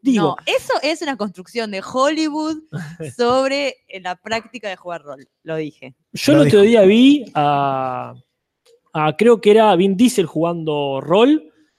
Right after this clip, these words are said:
Speaker 1: en un, no sé si era en una transmisión. Ya, si Vin Diesel puede, a no ser que él sea un niño puberto inmaduro, quizás sea inmaduro, dudo que sea puberto, no es un niño. <laughs>
Speaker 2: Miren, acá me están diciendo que hay un podcast que se llama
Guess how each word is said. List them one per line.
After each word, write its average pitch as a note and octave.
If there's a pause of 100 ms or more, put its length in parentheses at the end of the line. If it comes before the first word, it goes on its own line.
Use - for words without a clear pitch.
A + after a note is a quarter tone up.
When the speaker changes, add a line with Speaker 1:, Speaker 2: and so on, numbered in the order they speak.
(140)
Speaker 1:
en D3+
un, E3+
no D3
sé D#3
si D3+
era C#3+
en D3+
una E3+
transmisión. D3+ (240)
Ya, G#3+
si D#3
Vin G#3
Diesel G#3
puede, A3
a D#3+
no F3+
ser A3
que G3+
él F#3
sea F3+
un E3+
niño F#3
puberto E3+
inmaduro, F#3 (260)
quizás C4
sea C4
inmaduro, F#3+
dudo A3
que F3+
sea F3+
puberto, F3
no E3+
es A3+
un D3+
niño. D#3
<laughs> - (1300)
Speaker 2:
Miren, G#3
acá A3+
me D4+
están C4+
diciendo C4
que A3
hay A#3
un A#3+
podcast A#3+
que G3+
se G3+
llama F#3+